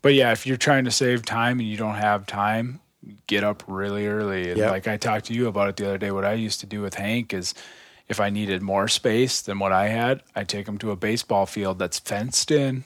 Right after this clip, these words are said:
Speaker 1: they have the walkthrough area that you can get out to the field, and that's it. Take 'em to a fenced-in field, let 'em run for a little bit, and then do your work.
Speaker 2: Yep.
Speaker 1: And it, it doesn't really take that much time. I think people really think it's gonna be a huge time constraint, but really,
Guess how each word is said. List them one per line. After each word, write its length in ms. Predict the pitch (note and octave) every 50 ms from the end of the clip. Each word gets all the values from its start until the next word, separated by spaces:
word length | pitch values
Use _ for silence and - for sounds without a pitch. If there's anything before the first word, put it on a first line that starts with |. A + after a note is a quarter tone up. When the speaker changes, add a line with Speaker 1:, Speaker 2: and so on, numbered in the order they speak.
| - _ _ _ _ -
Speaker 1:
they 60 | A2+
have 120 | A2+ G#2+ G#2
the 100 | G#2+ G2
walkthrough 640 | F#2 G2+ G#2 G#2+ - - - - - C#3 C3+ C3 C3
area 380 | C3 C3 C3 C3+ C3+ C3+ C3+
that 160 | C3 B2+ F#2+
you 100 | A2+ A#2+
can 140 | A2 A2+ A2+
get 160 | A2 A#2 A2
out 240 | A#2+ A#2 B2 B2+ - _ - -
to 80 | - -
the 60 | B2+ A#2+
field, 380 | - - B2+ B2 B2 A#2+ A2+
and 100 | A#2+ G#2+
that's 240 | G#2+ G#2+ A2 G#2+ -
it. 140 | C#3 B2 G2+
Take 180 | - A2+ G#2+ G2
'em 100 | A2+ A2
to 100 | A#2 G#2+
a 40 | G2
fenced-in 540 | - - A2+ A2 A2+ - - B2 A#2+ A#2 A2
field, 440 | - - C3 B2+ A#2+ A2 G#2+ G#2 - - - - - - - _ -
let 140 | G2 G2+ A2
'em 120 | A2+ A2+
run 200 | A2+ A#2 A#2+ B2
for 140 | A#2 - A#2
a 40 | A2+
little 180 | A2 A2+ A2 G#2+
bit, 140 | G#2+ A2+ G#2+
and 120 | F2 G#2
then 120 | G#2 G2 G2
do 100 | G2 G2+
your 200 | G2 G2+ G#2 G2+
work. 420 | G#2 A#2 G2+ E2+ D#2+ - - - - _
Speaker 2:
Yep. 140 | - C3+ C#3+
Speaker 1:
And 160 | B2+ A#2 A2
it, 160 | G#2 G#2 - -
it 220 | - - - - -
doesn't 400 | B2+ A#2 A#2 A2+ C3+ B2+ G2+ G#2+
really 320 | A2+ A#2 A2+ A2 G#2+ G#2
take 440 | G2+ - - - A#2+ A2+ A2 G2 -
that 440 | - G#2 G2+ G2+ F#2 F#2 G2 G2+ F2
much 300 | A2 A2 G2+ F#2+ - -
time. 340 | - - - A2 A2+ G#2+ F#2
I 60 | F#2
think 220 | F#2+ G#2 F#2+ F#2+
people 280 | - - A2+ - G#2+ G#2
really 260 | G2 G2 G#2 G2 F#2+
think 220 | - - A2 G#2 -
it's 160 | E2+ - -
gonna 180 | - G#2 F#2+
be 140 | F2+ F2 E2
a 40 | F2
huge 640 | F2 - - - - - - C#3 C3+ C3 B2 A#2 -
time 260 | - - G#2+ A#2 A#2+
constraint, 420 | - A2 F#2+ - - G2+ G2 F2 -
but 80 | F2+ F2
really, 500 | F#2 A2 C3+ E3 E3+ C#3 G#2 G2 G#2